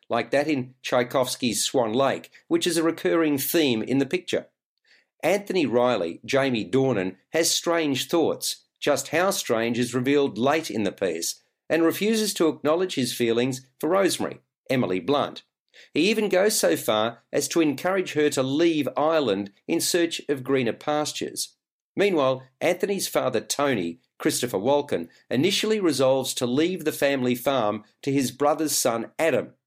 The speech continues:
John Hamm, who lives in New York. That sees Adam exposed to Rosemary, the consequences of which are played out later in the film. A highly capable woman,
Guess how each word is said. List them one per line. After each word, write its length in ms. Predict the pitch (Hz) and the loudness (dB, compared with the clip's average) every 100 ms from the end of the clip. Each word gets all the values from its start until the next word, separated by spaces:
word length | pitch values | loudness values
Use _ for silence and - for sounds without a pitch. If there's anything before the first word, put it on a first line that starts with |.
| _ | _
John 240 | 143 123 101 | -2 0 -2
Hamm, 420 | 139 123 101 98 _ - | -2 -2 -4 -12 _ -2
who 120 | 151 | 0
lives 380 | 143 135 120 - | 2 0 -2 -4
in 120 | 127 | -2
New 120 | 107 110 | 0 2
York. 480 | 139 147 92 - _ _ _ _ - - | 2 2 0 -8 _ _ _ _ -20 -2
That 220 | 202 214 | -2 0
sees 320 | - 175 135 - | 2 2 0 -2
Adam 300 | 151 151 143 - | 0 2 0 -2
exposed 580 | 127 - 123 113 104 - | -4 -2 0 2 0 -2
to 80 | |
Rosemary, 560 | 123 156 139 113 85 - _ _ _ | 2 2 2 -2 -4 -6 _ _ _
the 80 | - | -6
consequences 760 | - 190 208 170 147 123 110 101 | -2 -2 -2 -2 0 0 0 -2
of 100 | 98 | 0
which 320 | 147 147 - - | -2 -2 -10 -10
are 80 | 143 | -8
played 320 | - 147 139 | -4 0 2
out 280 | 139 - 113 | 0 -2 0
later 320 | 117 110 107 | 0 0 -2
in 120 | 95 | -2
the 40 | |
film. 440 | 90 156 127 - - _ _ _ _ _ _ - | -2 0 0 -2 -12 _ _ _ _ _ _ -6
A 100 | 131 | -2
highly 360 | 190 220 185 | 0 2 0
capable 720 | 131 - 170 180 160 110 90 | -4 -4 -4 -2 -2 -2 -2
woman, 340 | 87 87 87 | -4 -4 -6